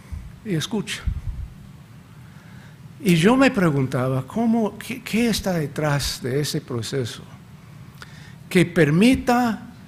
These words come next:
ese tipo de cambio? Porque aquí aprender a mediar no fue por la técnica de mediación exclusivamente, no fue por la capacidad de resolver una crisis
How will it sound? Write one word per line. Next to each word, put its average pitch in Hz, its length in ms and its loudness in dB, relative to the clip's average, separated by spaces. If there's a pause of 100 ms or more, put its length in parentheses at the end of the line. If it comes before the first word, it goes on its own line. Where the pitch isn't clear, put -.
(240)
ese 202 260 4
tipo 220 300 4
de 185 120 4
cambio? 123 400 2 (1000)
Porque 190 380 8
aquí 233 400 6
aprender 196 760 4 (300)
a 143 80 0
mediar 147 680 2 (760)
no 175 220 6
fue 220 560 8 (100)
por 175 160 4
la 156 100 6
técnica 185 640 2
de 156 100 2
mediación 135 880 2 (440)
exclusivamente, 135 960 0
no 151 160 2
fue 214 300 6
por 190 380 2
la 165 160 4
capacidad 156 520 2
de 175 140 0
resolver 156 800 2
una 139 260 0
crisis 143 540 -4